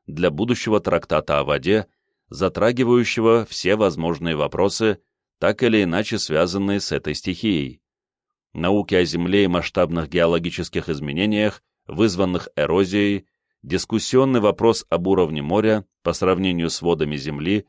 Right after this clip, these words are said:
окаменелости и полости, учение о стихиях, о воздействии Луны и отражении солнечного света.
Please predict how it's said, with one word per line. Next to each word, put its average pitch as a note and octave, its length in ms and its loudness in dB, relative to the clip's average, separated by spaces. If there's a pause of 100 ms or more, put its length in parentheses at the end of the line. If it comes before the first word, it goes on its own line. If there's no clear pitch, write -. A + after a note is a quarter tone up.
(280)
окаменелости E2 840 -2
и - 220 -8
полости, A2 680 0 (500)
учение B2 520 0
о - 120 -2
стихиях, F2+ 720 -2 (320)
о D#2 120 -2
воздействии F#2+ 640 2
Луны E2+ 500 -2 (380)
и - 80 -4
отражении D#2+ 680 0
солнечного D#2+ 680 -2
света. D#2+ 500 -4